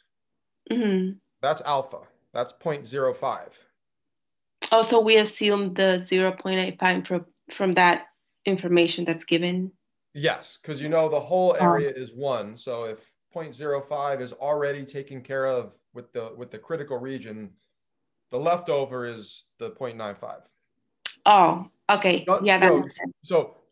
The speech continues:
Speaker 2: just because we use this graph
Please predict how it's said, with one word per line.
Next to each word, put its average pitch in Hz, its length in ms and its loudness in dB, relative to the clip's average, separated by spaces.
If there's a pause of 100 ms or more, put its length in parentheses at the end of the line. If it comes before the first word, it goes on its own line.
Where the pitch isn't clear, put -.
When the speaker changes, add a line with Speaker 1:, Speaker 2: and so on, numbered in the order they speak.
(120)
Speaker 2:
just 202 280 0
because 214 380 -4
we 175 120 -6
use 151 440 -8
this 156 200 -8
graph 127 640 -4